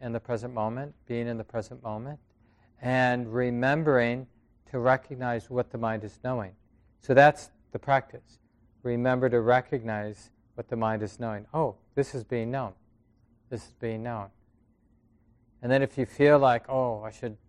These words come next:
direct my attention," then notice that. Instead of actually <laughs> directing your attention, notice, "Oh, that's that neurotic thing of thinking I have to do something.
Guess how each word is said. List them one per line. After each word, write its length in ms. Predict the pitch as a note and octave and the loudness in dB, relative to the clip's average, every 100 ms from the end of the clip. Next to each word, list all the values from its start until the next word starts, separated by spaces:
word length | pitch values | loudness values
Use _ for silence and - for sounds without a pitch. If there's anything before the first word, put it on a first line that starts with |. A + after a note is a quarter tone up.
| _ _ | _ _
direct 300 | A#2 A2+ - | -6 -6 -6
my 120 | B2 | -4
attention," 580 | A2 - D3 - A2+ B2+ - _ _ - | -4 -4 -6 -6 -10 -10 -16 _ _ 0
then 180 | C3 B2+ | 2 6
notice 360 | C3+ C3 - | 6 6 0
that. 280 | D#3+ C#3+ G2+ _ _ _ _ _ _ _ | 0 0 -2 _ _ _ _ _ _ _
Instead 240 | A2+ E3+ D#3+ | 4 6 8
of 100 | C3 | 8
actually 380 | D#3+ - D#3 | 6 4 0
<laughs> 80 | B2 | 2
directing 400 | A#2+ G#2+ - - | 2 0 -8 -12
your 80 | G#2+ | -10
attention, 420 | - A2 - C3 - _ _ - | -4 -4 -4 -10 -12 _ _ -2
notice, 420 | B2+ D3+ C#3 - | 4 6 6 4
"Oh, 100 | D#3 | 2
that's 480 | C3+ D3 - - - _ _ _ | 4 4 0 -12 -20 _ _ _
that 260 | C3 B2+ - | -2 -2 0
neurotic 440 | B2+ B2+ B2+ B2 | 2 4 4 2
thing 380 | - F#3 C#3+ G#2+ | 2 4 4 0
of 180 | A2+ G#2 _ _ _ _ _ | -4 -6 _ _ _ _ _
thinking 260 | C#3 B2+ B2+ | -8 -4 -4
I 80 | A2+ | -2
have 220 | A#2+ - | -4 -4
to 80 | A#2+ | 2
do 140 | D#3+ | 2
something. 480 | - G#2+ - G#2 | 2 -8 -10 -14